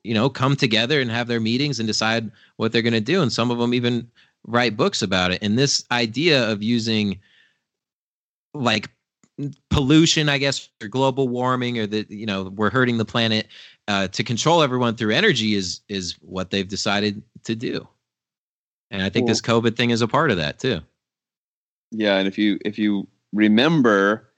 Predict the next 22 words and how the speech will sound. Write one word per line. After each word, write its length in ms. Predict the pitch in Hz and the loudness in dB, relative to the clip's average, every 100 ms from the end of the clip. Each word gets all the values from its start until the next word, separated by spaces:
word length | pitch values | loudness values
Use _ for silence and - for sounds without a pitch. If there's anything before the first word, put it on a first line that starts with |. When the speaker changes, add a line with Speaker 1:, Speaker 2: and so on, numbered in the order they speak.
| _ _ - | _ _ -4
Speaker 2:
they 100 | 113 | 2
used 300 | 120 139 - | 4 2 0
to 60 | |
say 200 | 131 123 | -2 0
we 140 | 113 107 | 2 2
were 60 | |
going 220 | 104 107 104 | 0 -2 -2
to 60 | |
go 300 | 101 101 104 | 0 2 2
into 280 | - 104 - | 0 -4 -4
an 100 | 101 - | -6 -2
ice 400 | 110 131 143 - | 0 2 0 -4
age, 640 | 101 95 90 85 - - - - | -4 -4 -4 -8 -14 -18 -20 -10
and 100 | 104 | -4
that's 160 | 113 - | -4 -2
how 160 | 123 | 0
they 140 | 123 113 | 0 0
tried 240 | - 110 | 2 0
to 80 | 110 | 0
scare 360 | - 113 113 | -4 0 2
everyone 440 | 110 107 101 101 104 | 2 0 -2 -2 0
into, 560 | 104 107 - 104 98 | 0 -2 2 2 2